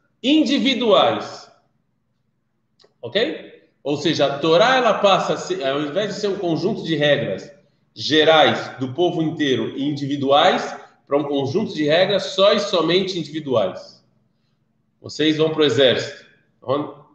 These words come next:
você, na verdade, o outro que vai pro exército já começou a, já tá escorregando. No exército, você vai precisar de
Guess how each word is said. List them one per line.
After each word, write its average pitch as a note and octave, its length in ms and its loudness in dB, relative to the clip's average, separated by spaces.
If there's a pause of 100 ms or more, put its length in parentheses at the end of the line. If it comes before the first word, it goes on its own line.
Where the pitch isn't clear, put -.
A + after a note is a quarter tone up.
(140)
você, A2 300 -10
na F#2 80 -8
verdade, F#2+ 340 -20
o G2+ 60 -12
outro G2 160 -10
que - 80 -20
vai F#2+ 140 -10
pro G2+ 100 -12
exército G2 400 -8
já G2+ 100 -8
começou G2 460 -12
a, F2+ 320 -10
já F#2 60 -20
tá F#2 480 -4
escorregando. G2 600 -6 (2250)
No D3+ 200 4
exército, D3+ 640 4
você F3 500 -2
vai D3 200 0
precisar C#3+ 500 0
de C#3+ 260 -4